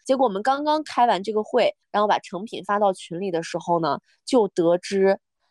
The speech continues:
自己所在的这个办公室被封了，然后呢，自己的家也被封了。我们的摄影师那天晚上就是走在街头，无处可去，最后就是外面登了一个酒店，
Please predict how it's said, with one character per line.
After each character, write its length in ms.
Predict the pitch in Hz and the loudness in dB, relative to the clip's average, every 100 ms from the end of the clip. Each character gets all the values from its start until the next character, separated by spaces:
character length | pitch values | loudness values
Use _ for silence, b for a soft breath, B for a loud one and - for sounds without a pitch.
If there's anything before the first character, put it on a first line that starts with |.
| _ | _
自 180 | - 320 | 0 0
己 180 | 226 196 | 2 -2
所 280 | - 190 127 | 0 0 2
在 200 | 233 196 | 2 2
的 100 | 175 | 2
这 120 | 202 | -2
个 120 | 180 | -2
办 180 | 208 220 | 0 0
公 180 | 233 247 | 0 -4
室 340 | - - 220 - _ | -8 -2 0 0 _
被 140 | 185 | -6
封 300 | - 180 180 | -4 -4 -2
了， 220 | 170 147 - _ b b | 0 -2 -4 _ b b
然 120 | - 196 | -2 0
后 160 | 247 | 0
呢， 60 | 233 | -2
自 160 | - | -4
己 80 | 254 | -4
的 100 | 170 | -4
家 300 | 170 226 220 | -2 -2 0
也 60 | 196 | -2
被 160 | 107 | -4
封 260 | - - 151 | -10 -10 -8
了。 120 | 151 - | -8 -10
我 40 | 196 | -8
们 0 | |
的 80 | 220 | -8
摄 180 | - 269 | -4 -6
影 140 | 165 | -6
师 120 | - 208 | -8 -6
那 100 | 202 | -2
天 160 | 214 | -2
晚 180 | 208 - | -2 -4
上 160 | - 180 | -4 -6
就 80 | |
是 80 | 196 | -6
走 220 | 190 196 | -4 -4
在 160 | - 180 | 0 -2
街 220 | 170 180 | 2 0
头， 180 | 180 - | 0 -2
无 180 | 156 151 | -4 -4
处 200 | - 175 | -2 -2
可 120 | - | -2
去， 320 | - - - - _ _ B B | -6 -4 -6 -6 _ _ B B
最 160 | - 254 | 2 2
后 220 | 254 226 | 4 0
就 140 | 220 208 | 0 -4
是 60 | 202 | 0
外 160 | 214 | 0
面 160 | 196 175 | 0 -8
登 200 | - 202 | -8 -8
了 80 | 202 | -6
一 80 | 185 | -4
个 100 | 190 | -4
酒 240 | 190 - - | -6 -8 -4
店， 240 | 185 165 | -2 -2